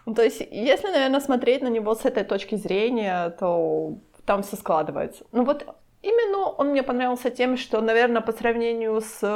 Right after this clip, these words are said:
с тем засилием вот именно какого-то, знаешь, блокбастерного экшена, который он просто не дает тебе ни секунды передохнуть,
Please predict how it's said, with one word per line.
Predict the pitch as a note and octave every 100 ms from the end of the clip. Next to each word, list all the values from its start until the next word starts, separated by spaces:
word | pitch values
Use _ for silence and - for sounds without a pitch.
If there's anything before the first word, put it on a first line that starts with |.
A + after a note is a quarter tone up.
| G#3 G3+ - - - -
с | G#3+
тем | - A3
засилием | G#3+ G#3+ A3+ A3 G3 F3+ F3+
вот | G3+ G#3+
именно | G3+ G3 F#3
какого-то, | G3 G3+ F#3+ G3 G3
знаешь, | F#3+ F#3+ G3
блокбастерного | F3+ F#3+ G3 G3 - G3 F#3+ F#3+ F#3 G#3
экшена, | B3 - G3 E3+
который | F3 F3+ F3 E3
он | F3+ E3+
просто | E3+ F3+ - - D#3+ D#3 D3 - - -
не | F#3+ G3
дает | G3 G3+ G#3
тебе | F#3 G3
ни | F#3+
секунды | F#3+ A3 G#3 G3
передохнуть, | F#3+ G#3 G3 F3+ - A3+ A#4 -